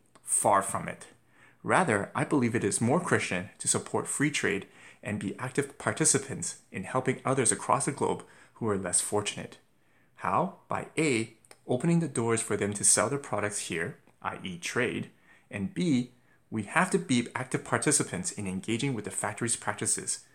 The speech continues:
so that moral standards are not compromised. That's my opinion. I'm Jonathan Chan of Company of Disciples, a ministry for business and working professionals to empower them become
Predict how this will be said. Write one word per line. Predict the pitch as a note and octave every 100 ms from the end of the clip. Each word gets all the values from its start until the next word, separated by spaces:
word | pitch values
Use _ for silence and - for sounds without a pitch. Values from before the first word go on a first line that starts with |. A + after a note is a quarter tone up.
| _
so | -
that | A2 G#2+
moral | A#2 D3+
standards | C#3+ D#3+ E3+ A#2+ -
are |
not | G2 F#2
compromised. | - D3 A2+ - - - _ _ _ _ - - - -
That's | F3+ F#3+
my | C4
opinion. | A#3 - B2 G3 A#3 - -
I'm | - G#2+
Jonathan | G2+ A2 A2 G#2
Chan | - A2+
of | G#2+
Company | - A2 A2+
of | G2+
Disciples, | - F#2 F#2 E3 - - -
a | G#2+
ministry | G#2 A#2 A2+ A#2+
for | A#2 G2+
business | A2 A2 A2+
and | G#2
working | G2+ A2+
professionals | A2 G#2+ - - C3+ E3+ -
to | -
empower | F#2+ F#2 - G2
them | G2 G2
become | F#2+ - F#2 G2